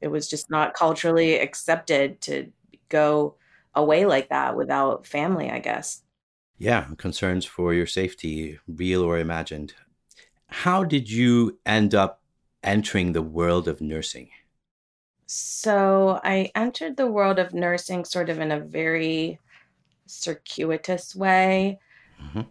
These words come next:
Speaker 1: I didn't have direct family members that were nurses.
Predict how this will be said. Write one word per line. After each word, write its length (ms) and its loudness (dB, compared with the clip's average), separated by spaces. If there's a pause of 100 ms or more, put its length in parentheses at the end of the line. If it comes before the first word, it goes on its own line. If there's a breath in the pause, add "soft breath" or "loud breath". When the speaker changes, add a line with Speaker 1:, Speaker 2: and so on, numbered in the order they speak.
(120)
Speaker 1:
I 280 2
didn't 480 -2
have 1000 2 (540)
direct 460 -6
family 400 -2
members 600 -2
that 280 -2
were 600 0
nurses. 1000 -2